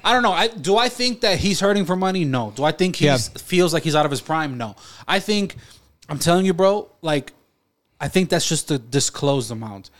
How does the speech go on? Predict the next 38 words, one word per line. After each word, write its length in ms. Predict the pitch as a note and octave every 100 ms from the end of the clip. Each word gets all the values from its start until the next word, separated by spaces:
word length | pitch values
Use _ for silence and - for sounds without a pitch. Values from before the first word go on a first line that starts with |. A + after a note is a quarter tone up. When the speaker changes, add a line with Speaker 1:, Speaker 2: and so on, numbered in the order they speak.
| _ _ -
Speaker 2:
Yeah. 140 | C3+
Speaker 1:
Like, 140 | C#3+
you 80 | D#3+
know 80 | F3+
how 100 | E3+
they 120 | E3
say 160 | C#3+ D3+
Future 360 | - D#3+ E3
si-, 140 | C#3 E3
or, 240 | D3 C#3
uh, 140 | C3 B2
Drake 280 | C#3+ D3+
signed 320 | - D3 D3 C3+
a, 260 | A#2+ A#2 A#2+ B2 -
a, 40 |
a 40 | A#2+
billion 340 | C#3+ D3+ D3
dollar 240 | C#3+ C#3+
thing 260 | C3+ D3+ D3+
or 140 | C3
half 200 | B2 C3+
a 40 | C3+
billion 240 | C3+ C#3
Speaker 2:
Yeah. 40 | B2+
Speaker 1:
dollars? 240 | C#3 D3 - - - - _ -
I, 200 | C#3 C#3 -
I 100 | D3+
think 220 | C#3+ C#3+
it's 120 | B2+
more. 320 | A#2 B2 A#2 - B2+
I 40 |
think, 160 | - C#3+
Speaker 2:
Yeah. 120 | C3+
Speaker 1:
like, 300 | C#3+ C3+ -
like 180 | E3 D#3
Joe 160 | G3 G#3+
Rogan. 320 | B3+ E3 A2 - - - C#3
Speaker 2:
Yeah. 160 | C3